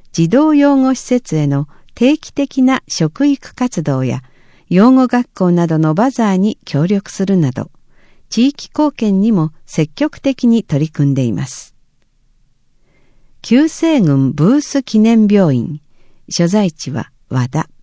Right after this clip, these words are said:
夜勤や土日勤務を有する勤務体系の中で、未就学児を持つ職員は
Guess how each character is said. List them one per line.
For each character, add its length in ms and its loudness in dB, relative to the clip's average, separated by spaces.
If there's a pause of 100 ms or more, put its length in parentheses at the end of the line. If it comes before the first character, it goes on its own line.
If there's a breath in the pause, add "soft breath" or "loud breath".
(1040)
夜 160 0
勤 280 2
や 240 0 (140)
土 120 2
日 340 2
勤 260 2
務 160 2
を 80 2
有 220 0
す 220 -6
る 180 -2 (100)
勤 180 0
務 160 2
体 220 -2
系 200 -2
の 140 0
中 280 -2
で、 220 -6 (580)
未 300 2
就 140 2
学 280 0
児 200 0
を 80 0
持 180 0
つ 280 -6
職 340 -2
員 200 2
は 180 -6